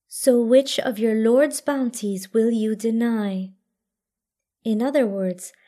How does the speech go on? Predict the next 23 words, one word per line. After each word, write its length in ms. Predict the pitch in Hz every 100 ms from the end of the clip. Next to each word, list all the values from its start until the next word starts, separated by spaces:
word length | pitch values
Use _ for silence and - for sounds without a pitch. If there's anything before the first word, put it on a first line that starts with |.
| _
how 220 | - 320
can 220 | 330 381
you 160 | 339 302
not 240 | 262 262
see 340 | - - 240 214
these 280 | 208 220 -
blessings? 920 | 285 311 294 240 196 180 180 - - _ _ _ _ _ _ _ _
This 320 | - 302 - -
phrase 540 | - 277 262 226 214
is 220 | - 240
repeated 720 | 254 262 269 277 226 196 -
thirty-one 960 | - 311 349 - 349 311 247 269 269 262
times 640 | - 311 294 202 190 190 - _
throughout 520 | 233 226 233 269 294
this 240 | - 254 -
chapter 440 | - 214 208 202
of 160 | 180 -
the 100 | 196
Quran, 640 | - 240 285 269 196 175 _ _ _ _ -
and 380 | 202 190 190 190 _ _ -
in 180 | 254
each 400 | - 262 285 - -
instance, 640 | 311 311 - 214 196 196